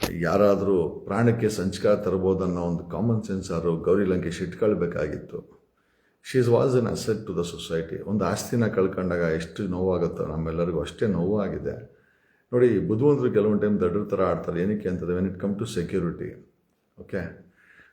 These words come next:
preferably for the same reason ನಾನು ಗನ್‌ಮ್ಯಾನ್ ಮಾಡ್ಕೊಂಡಿರೋದು. ಓಕೆ, ಆ, ಮೊನ್ನೆ ಗುಂಡಾರಿಸಿದ್ದು ಅಷ್ಟೇ. ನಿನ್ನೆ ಮೂರು ತಿಂಗಳು, ತೊಂಬತ್ತೇಳು ದಿವಸ ತಗೊಂಡು ಜೈಲಿಗೆ ಹಾಕಿರಲ್ಲ, ಗುಂಡಾರಿಸಿದ್ದೆ ಅದಕ್ಕೋಸ್ಕರ.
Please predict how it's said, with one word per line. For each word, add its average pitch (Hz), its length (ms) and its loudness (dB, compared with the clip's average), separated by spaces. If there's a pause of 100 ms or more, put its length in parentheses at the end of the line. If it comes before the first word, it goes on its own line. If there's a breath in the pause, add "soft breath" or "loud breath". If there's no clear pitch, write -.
(180 soft breath)
preferably 117 720 4
for 92 140 -4
the 87 260 0
same 131 280 -2
reason 104 360 0 (420)
ನಾನು 95 260 -2
ಗನ್‌ಮ್ಯಾನ್ 92 380 2
ಮಾಡ್ಕೊಂಡಿರೋದು. 82 1040 -4
ಓಕೆ, 85 220 -6 (920 soft breath)
ಆ, 85 320 -10
ಮೊನ್ನೆ 98 180 0
ಗುಂಡಾರಿಸಿದ್ದು 101 640 4
ಅಷ್ಟೇ. 90 260 0
ನಿನ್ನೆ 82 360 -2
ಮೂರು 101 180 -4
ತಿಂಗಳು, 92 320 -2
ತೊಂಬತ್ತೇಳು 117 420 4
ದಿವಸ 98 260 2
ತಗೊಂಡು 98 200 0
ಜೈಲಿಗೆ 98 280 2
ಹಾಕಿರಲ್ಲ, 82 720 -2 (180)
ಗುಂಡಾರಿಸಿದ್ದೆ 95 640 2
ಅದಕ್ಕೋಸ್ಕರ. - 640 -4